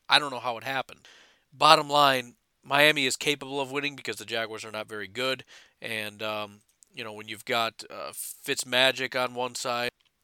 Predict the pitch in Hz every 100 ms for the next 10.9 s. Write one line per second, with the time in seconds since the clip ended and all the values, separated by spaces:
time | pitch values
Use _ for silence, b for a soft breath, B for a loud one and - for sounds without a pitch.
0 | - 117 120 120 - 117 104 104 104 101
1 | 98 101 107 - 113 98 101 104 95 98
2 | 95 101 101 98 92 90 95 - 98 98
3 | 90 90 87 87 - b b - - 92
4 | 87 95 90 90 90 - 104 - 90 87
5 | 95 92 90 90 90 107 104 110 104 107
6 | 135 131 117 117 120 117 113 - 117 -
7 | 127 110 120 113 110 113 - - B B
8 | - 123 - 117 107 101 98 120 113 110
9 | 110 104 - 120 113 113 - 104 98 95
10 | 95 92 151 143 147 147 151 170